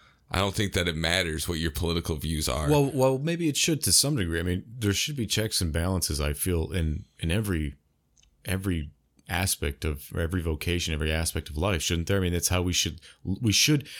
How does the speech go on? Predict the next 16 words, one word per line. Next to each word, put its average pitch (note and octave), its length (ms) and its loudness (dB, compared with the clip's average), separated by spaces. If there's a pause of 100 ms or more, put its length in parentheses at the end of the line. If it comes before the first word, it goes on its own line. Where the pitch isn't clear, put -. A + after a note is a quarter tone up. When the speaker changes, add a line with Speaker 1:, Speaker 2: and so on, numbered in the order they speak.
(160)
Speaker 2:
we B2 80 4
should D#3 300 4
discriminate A#2 640 4
each F2 200 2
other, F2 240 2
I E2+ 100 2
think, F2+ 420 -2
to G#2 100 0
some G#2+ 260 4
degree. E2 600 0 (200)
And G2 140 2
by G#2 140 4
that, A2+ 180 4
I G#2 80 4
mean, G2+ 300 4
like, F2+ 340 0